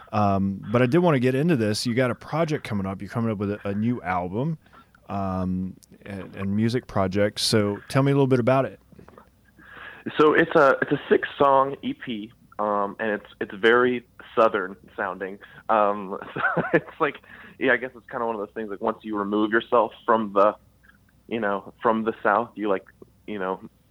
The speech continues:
Speaker 2: once you don't have it, you miss it or something. I don't know. But so it's, uh, the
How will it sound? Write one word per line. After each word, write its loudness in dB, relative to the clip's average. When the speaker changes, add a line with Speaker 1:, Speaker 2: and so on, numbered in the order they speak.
Speaker 2:
once -4
you -6
don't 4
have 2
it, -2
you -8
miss -4
it 0
or -6
something. 0
I 4
don't -2
know. -2
But -2
so 2
it's, -6
uh, 4
the -6